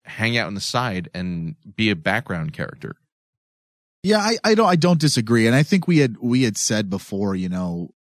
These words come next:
Speaker 2: we were talking about the characters that we thought should probably go. And, you know, him and Castiel were both brought up. And I think
Speaker 1: Yeah.
Speaker 2: It, it, the thing that really bums me out about this, and if this is true, is that, you know, Mark Sheppard, if he truly didn't wanna leave, then it's like,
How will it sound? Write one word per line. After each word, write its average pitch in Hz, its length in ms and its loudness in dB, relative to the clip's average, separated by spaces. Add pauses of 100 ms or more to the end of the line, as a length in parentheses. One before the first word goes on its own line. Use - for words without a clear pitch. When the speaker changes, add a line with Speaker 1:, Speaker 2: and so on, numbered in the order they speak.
(140)
Speaker 2:
we 127 180 4
were 120 80 4
talking 165 300 0
about 113 140 -2
the 104 80 -8
characters 113 380 -4
that 101 180 -2 (160)
we 113 140 2
thought 104 380 -2 (720)
should 117 280 0
probably 107 540 -2
go. 131 420 2
And, 127 340 -2
you 131 100 -2
know, 110 120 0
him 120 480 -2
and 113 240 -2
Castiel 131 460 -2
were 123 100 0
both 123 340 2
brought 127 280 0
up. 101 280 -2
And 123 100 2
I 143 80 4
think 175 220 0
Speaker 1:
Yeah. 98 160 0 (580)
Speaker 2:
It, 202 160 0
it, 170 180 -2
the 190 100 4
thing 262 200 0
that 208 140 2
really 139 220 6
bums 113 340 2
me 98 100 2
out 113 160 2
about 101 220 0
this, 104 180 -2
and 110 80 2
if 110 100 -2
this - 180 -4
is 98 120 -6
true, 175 280 -2
is 117 120 0
that, 110 280 -2 (440)
you 131 100 0
know, 117 340 2 (340)
Mark 143 300 2
Sheppard, 123 560 -2 (100)
if 113 160 -2
he 123 100 -2
truly 135 360 2
didn't 110 280 0
wanna 104 260 0
leave, 98 400 -2
then 95 180 -2
it's 95 140 -6
like, 98 280 -2